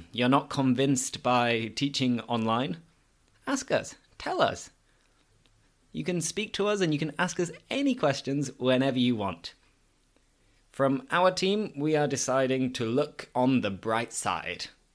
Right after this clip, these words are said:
We are trying to be as, uh, positive and optimistic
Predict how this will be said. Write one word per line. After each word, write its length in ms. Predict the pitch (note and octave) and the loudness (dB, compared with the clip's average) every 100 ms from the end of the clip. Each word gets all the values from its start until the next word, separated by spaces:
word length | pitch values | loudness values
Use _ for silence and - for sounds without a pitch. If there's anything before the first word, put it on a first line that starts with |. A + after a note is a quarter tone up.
| _ _ _ _ _ _ _ A2 | _ _ _ _ _ _ _ -2
We 100 | A#2 | 0
are 120 | A#2 | 0
trying 400 | - C3 C#3 C3 | 0 2 4 2
to 100 | B2+ | 0
be 460 | G#2 B2 B2 B2 - | 0 2 4 2 0
as, 400 | A2 A2+ G#2+ G2 | 0 2 0 -2
uh, 200 | G#2+ G#2 | -2 -2
positive 540 | - B2+ C3 B2 A#2+ | 0 0 0 -2 -2
and 120 | A2 | -2
optimistic 880 | G2+ B2 - A#2+ B2 A#2+ B2 - - | -4 -6 -4 -2 -2 -4 -8 -10 -10